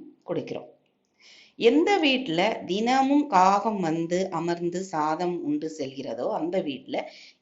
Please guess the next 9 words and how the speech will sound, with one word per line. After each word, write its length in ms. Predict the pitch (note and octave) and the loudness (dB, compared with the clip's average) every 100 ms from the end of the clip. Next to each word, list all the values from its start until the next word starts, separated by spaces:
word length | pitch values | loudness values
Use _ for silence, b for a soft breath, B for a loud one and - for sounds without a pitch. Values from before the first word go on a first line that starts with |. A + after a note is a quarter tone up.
| D3+ | -2
எந்த 580 | F3+ A#3 D4 F#4+ F#4 - | 0 2 2 2 -2 -6
தீங்குமே 580 | G#3+ A#3+ B3+ G#3 F3 C3 | -4 0 0 0 -4 -4
சீக்கிரத்துல 800 | C3 A3+ C4+ D4 B3 E3 E3 F#3 | -6 -4 -4 -2 -2 -2 -2 -4
நடக்காது. 680 | G#3 D3 D#3+ - E3 C3 - | -4 -6 -8 -8 -6 -6 -8
இது 260 | D3+ F#3+ D4+ | -12 -8 -8
நம்முடைய 460 | D4 D#3+ D3+ D3 - - B B B | -6 -6 -6 -2 -2 -2 B B B
முன்னோர்களின் 720 | F#3 G#3+ C4+ D4 G#3 D#3 A#3 F3+ | -4 0 4 4 4 2 0 -2
வாக்கு. 460 | C#3 C#3+ - D#3+ - | -2 -2 -4 -8 -8
இந்த 200 | G#3 | -2